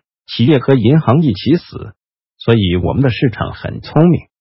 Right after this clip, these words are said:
他知道无论是你现在逼银行去给民企贷款，还是将来调转头来逼着银行给国企贷款，横竖早晚都会出问题，股价立刻就反映出来了市场的担忧。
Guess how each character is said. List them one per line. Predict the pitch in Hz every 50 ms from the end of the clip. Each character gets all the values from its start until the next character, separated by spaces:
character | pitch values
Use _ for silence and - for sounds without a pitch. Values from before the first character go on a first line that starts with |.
| _ _ -
他 | - 165
知 | 165 - - 202 208
道 | 196 139 92
无 | 71 92 131 190
论 | 208 196 151 113
是 | - 151
你 | 131 98 90
现 | - - - 185 156 139
在 | 117 95
逼 | - - 202
银 | 196 175 139 143
行 | - - 78 85 101 104
去 | - - -
给 | - 82 80
民 | 82 98 139 185
企 | 165 - - -
贷 | - 135 123 92
款， | 87 - - - - _ _ _ _ _
还 | - - 101 123
是 | 147 - 165 147 -
将 | - 165 170 175
来 | 165 113 107 117
调 | 110 - - 117 151 170
转 | - - - -
头 | - - - 87 113 107 _ -
来 | 98 85 101 131
逼 | 156 202 208 202
着 | 180 156
银 | 104 107 139 160 156
行 | - 113 143 175
给 | - -
国 | - - 110 131 143
企 | - - -
贷 | 127 - 156 127
款， | - - - - - _ _ _ _ _
横 | - - - - 104 151
竖 | - - 175 139
早 | - - 101 110 170 220 190
晚 | 113 80 -
都 | 147 160
会 | 160 - -
出 | - - 139
问 | 139 135 135 92 69
题， | - - - - _ _ _ _ _
股 | - - 92 92
价 | 95 175 196 175
立 | 175 226 185
刻 | - - - 139
就 | 117 - 175
反 | 139 - - 78 78
映 | 95 110 107
出 | - - 170
来 | 156 151
了 | 156 165 175
市 | - - 151 127
场 | - - - -
的 | -
担 | 87 123 135 143 139
忧。 | 135 139 139